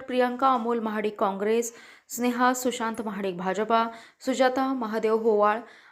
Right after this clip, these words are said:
आरपीआयए, रुपाली लक्ष्मण महाडिक अपक्ष. पंचायत समिती आठ गणात बहुरंगी लढती. कडेपूर, हिंगणगाव बुद्रुक, वांगी, नेवरी, देवराष्ट्रे, चिंचणी, तडसर व शाळगाव या आठ गणात विविध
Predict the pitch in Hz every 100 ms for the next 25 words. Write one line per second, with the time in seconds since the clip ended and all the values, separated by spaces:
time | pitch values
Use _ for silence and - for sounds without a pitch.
0 | - 208 220 226 262 247 - 214 220 233
1 | - - 233 254 262 269 262 262 254 262
2 | 247 240 240 247 - 214 233 226 233 220
3 | 233 - 247 247 269 269 254 254 262 269
4 | 208 220 233 220 220 208 208 202 220 226
5 | 226 220 214 220 233 - - - 240 233
6 | 247 262 269 254 220 226 226 233 226 220
7 | 220 233 240 196 196 202 226 226 208 190
8 | 185 233 226 202 185 - - 220 220 247
9 | 214 208 247 262 233 214 233 226 240 -
10 | 202 202 220 220 247 - - - 233 190
11 | 220 269 285 262 247 247 226 220